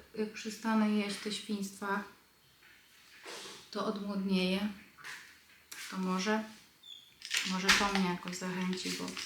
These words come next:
cóż z tego, że człowiek się będzie masował, będzie się starał, jak i tak to wszystko pochodzi z wewnątrz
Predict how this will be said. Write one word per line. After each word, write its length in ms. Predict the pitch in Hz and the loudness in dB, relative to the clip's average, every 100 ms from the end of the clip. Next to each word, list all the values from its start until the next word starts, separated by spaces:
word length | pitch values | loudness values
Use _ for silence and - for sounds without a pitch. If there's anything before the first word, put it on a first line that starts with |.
| - - - - - - - - - - - - - - | -12 -18 -20 -20 -20 -20 -20 -18 -18 -18 -18 -20 -20 -14
cóż 260 | 220 202 | -8 -8
z 120 | - | -6
tego, 360 | - 190 185 185 | -4 0 2 2
że 340 | 185 175 175 175 - - - - | 2 2 2 -2 -14 -20 -20 -8
człowiek 380 | 196 190 185 - | -2 0 0 -2
się 140 | 190 | -2
będzie 400 | 185 185 185 185 - - - - | 0 2 2 0 -4 -18 -16 -4
masował, 800 | 185 196 - 196 185 185 185 185 | 0 0 0 -2 0 4 4 4
będzie 200 | 196 196 | 0 0
się 160 | - - | -4 -6
starał, 680 | - 190 180 175 180 190 | -4 0 4 4 4 0
jak 240 | 226 220 220 | -2 -2 -6
i 40 | |
tak 380 | 208 190 190 - | -2 0 0 -4
to 100 | 196 | -12
wszystko 400 | - 202 - 196 | -10 -12 -8 -8
pochodzi 600 | 190 214 202 190 185 185 | -4 -2 2 0 0 -2
z 60 | - | -2
wewnątrz 800 | 175 190 185 185 185 185 - | 2 4 4 4 2 0 -4